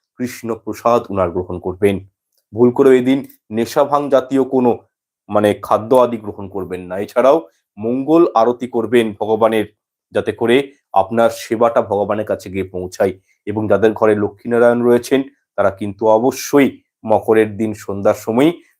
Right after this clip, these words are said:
লক্ষ্মীনারায়ণের পুজো করবেন, সকালেও লক্ষ্মীনারায়ণের পুজো করবেন, আরতি করবেন। এবং মকরের দিন অতি অবশ্যই বলবো আমি,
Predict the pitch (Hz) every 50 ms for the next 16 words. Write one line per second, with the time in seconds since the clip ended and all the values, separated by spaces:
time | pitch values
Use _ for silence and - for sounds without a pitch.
0 | _ 98 98 98 - - - - 123 120 113 117 113 113 113 110 104 104 - 107
1 | 98 110 104 - 110 104 101 107 107 104 101 - - 92 - - 107 117 135 131
2 | 104 - _ _ _ _ - 104 101 95 - - 110 104 101 104 104 104 104 101
3 | 95 - 104 92 - 101 - 120 107 104 101 113 107 110 107 - 90 92 98 95
4 | 107 104 - 117 110 101 110 117 120 123 123 _ _ _ _ - 110 104 110 110
5 | 107 107 101 101 107 113 120 123 - 156 156 156 151 135 - - 139 135 135 127
6 | 123 123 127 123 117 117 120 120 - - 127 117 113 117 113 110 110 113 107 104
7 | 110 107 98 92 98